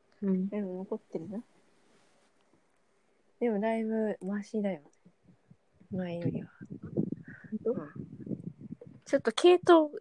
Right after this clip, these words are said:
Speaker 2: なんかすぐね、系統も変わっちゃうしね。好きな。
Speaker 1: あー。なんだ。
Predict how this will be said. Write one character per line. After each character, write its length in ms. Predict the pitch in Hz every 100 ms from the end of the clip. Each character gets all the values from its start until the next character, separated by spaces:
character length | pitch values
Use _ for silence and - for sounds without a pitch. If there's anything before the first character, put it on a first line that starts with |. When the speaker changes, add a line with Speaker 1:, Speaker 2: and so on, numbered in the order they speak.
| -
Speaker 2:
な 80 | 233
ん 20 |
か 80 | 233 190
す 220 | - 285
ぐ 100 | 220
ね、 180 | 175 165
系 200 | - 247
統 200 | 247 240
も 60 |
変 140 | 226 220
わ 60 |
っ 40 | 202
ち 120 | -
ゃ 20 |
う 20 | 208
し 120 | 156
ね。 100 | 131 - _ _ _ -
好 80 | -
き 140 | 190
な。 140 | 170 - _ _ - _ _ _ _ _ _ _ -
Speaker 1:
あ 60 |
ー。 300 | 214 196 190 185 208 214 220 214 _ _ _ _
な 160 | 269 220
ん 80 | 185
だ。 180 | 220